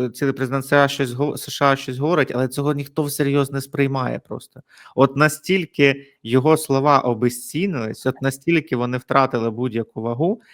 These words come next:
і Путін же тим самим ще більше добиває репутацію Трампа. Ну, от знову два тижні, і коли тільки він сказав, я, я ж, до речі, тоді,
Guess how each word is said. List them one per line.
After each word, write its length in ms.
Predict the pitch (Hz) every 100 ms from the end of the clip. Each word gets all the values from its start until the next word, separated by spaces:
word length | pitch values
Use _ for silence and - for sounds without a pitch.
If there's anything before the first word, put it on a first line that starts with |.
| - _
і 100 | 127
Путін 460 | 127 185 226 160 139
же 160 | 147
тим 200 | 143 135
самим 420 | 127 196 208 139
ще 180 | 127 -
більше 400 | 123 165 170 -
добиває 600 | 113 120 147 160 175 131
репутацію 720 | 120 123 131 147 123 113 -
Трампа. 540 | 123 - 117 101 - - _ _ _ _ _ _
Ну, 100 | 135
от 120 | 143
знову 400 | 117 156 180 127
два 220 | 117 131
тижні, 380 | - 175 160 123 120 117 113
і 280 | 120 120 120 - _
коли 220 | 127 123
тільки 320 | 123 113 123
він 160 | 123 117
сказав, 460 | 110 - 127 180 131
я, 120 | 120 123
я 160 | 131
ж, 120 | 117
до 80 | -
речі, 360 | 123 123 - 120
тоді, 540 | - 107 117 120 120